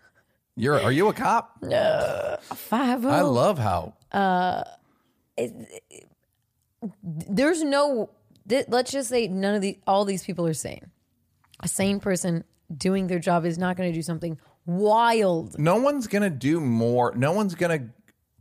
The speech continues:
Speaker 1: people will do the, the least amount that they
Speaker 2: Right.
Speaker 1: can.
Speaker 2: Exactly.
Speaker 1: People will. There's why there's minimum wage. To quote Chris's old joke, if they could pay you less, they would.
Speaker 2: <laughs> Yeah, hello, uh,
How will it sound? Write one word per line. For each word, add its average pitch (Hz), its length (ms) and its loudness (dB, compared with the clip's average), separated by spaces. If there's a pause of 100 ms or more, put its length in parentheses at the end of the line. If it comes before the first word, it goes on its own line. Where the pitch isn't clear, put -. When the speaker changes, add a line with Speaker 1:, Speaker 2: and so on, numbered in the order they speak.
(540)
Speaker 1:
people 214 340 0
will 202 180 4
do 139 500 -2
the, 107 320 0 (540)
the 110 240 0
least 123 380 -2
amount 104 280 0
that 92 140 -8
they 90 100 -4
Speaker 2:
Right. 170 140 -2
Speaker 1:
can. 71 220 -10 (380)
Speaker 2:
Exactly. 214 420 -10 (300)
Speaker 1:
People 143 360 0
will. 104 320 2
There's 113 280 0
why 110 120 0
there's 95 220 -4
minimum 123 460 0
wage. 92 480 -6 (140)
To 98 140 -4
quote 117 320 0
Chris's 131 400 -2
old 123 240 0
joke, 123 340 0 (420)
if 98 160 -2
they 92 140 -2
could 143 360 -4
pay 147 180 2
you 135 100 2
less, 131 300 0
they 95 220 -6
would. 151 600 0
Speaker 2:
<laughs> 294 40 -12 (680)
Yeah, 208 440 2
hello, 202 460 2
uh, 165 520 2